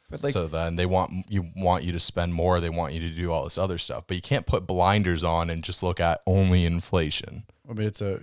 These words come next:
Speaker 1: kind of a general awareness too, right? Like, if you, in this case, if you knew how, you know, they measure the inflation and what it's based on,
Speaker 2: Yeah.
Speaker 1: then you'd have a better understanding. You could maybe have some foresight to see where this could go wrong.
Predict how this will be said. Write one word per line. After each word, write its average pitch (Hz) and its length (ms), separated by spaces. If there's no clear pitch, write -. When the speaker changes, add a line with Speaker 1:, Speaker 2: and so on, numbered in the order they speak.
Speaker 1:
kind 120 120
of 98 80
a 92 60
general 95 480
awareness 90 540
too, 101 420
right? 101 380
Like, 98 180
if 98 140
you, 98 100
in 92 120
this 110 180
case, 92 340
if 92 80
you 87 140
knew 90 320
how, 76 520
you 101 100
know, 87 140
they 87 120
measure 87 400
the 85 120
inflation 76 540
and 85 100
what 85 100
it's 85 100
based 73 380
on, 80 400
Speaker 2:
Yeah. 90 280
Speaker 1:
then 98 280
you'd 101 140
have 120 140
a 123 60
better 107 260
understanding. 104 580
You 85 160
could 92 140
maybe 90 180
have 87 220
some 82 140
foresight 95 580
to 95 100
see 87 160
where 82 320
this 80 160
could 90 160
go 82 120
wrong. 95 440